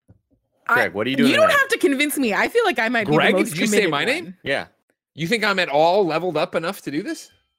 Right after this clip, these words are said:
Speaker 2: Neither
Speaker 1: Uh,
Speaker 2: was I.
Speaker 1: no, but you, when you, the onboarding process is great 'cause they drop you, like, fifteen forty gear, so you're not having to, like, level
Speaker 2: Yeah.
Speaker 1: from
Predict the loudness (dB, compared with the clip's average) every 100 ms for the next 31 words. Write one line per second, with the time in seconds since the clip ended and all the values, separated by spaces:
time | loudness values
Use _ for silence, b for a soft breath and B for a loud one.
0 | _ _ _ _ _ _ 0 2 4 4
1 | 2 0 0 -2 -10 _ -8 -2 0 -2
2 | -2 2 4 4 0 -2 0 0 -2 -2
3 | -2 -2 -2 0 2 0 0 0 -2 -2
4 | -6 -6 -2 -2 0 -4 -4 -4 -2 -4
5 | -2 -6 -6 -10 -10 -8 -8 -8 -10 -10
6 | -12 -10 -8 -8 -10 -10 -8 -8 -8 -10
7 | -14 -14 -12 -12 -10 -4 -4 -4 -8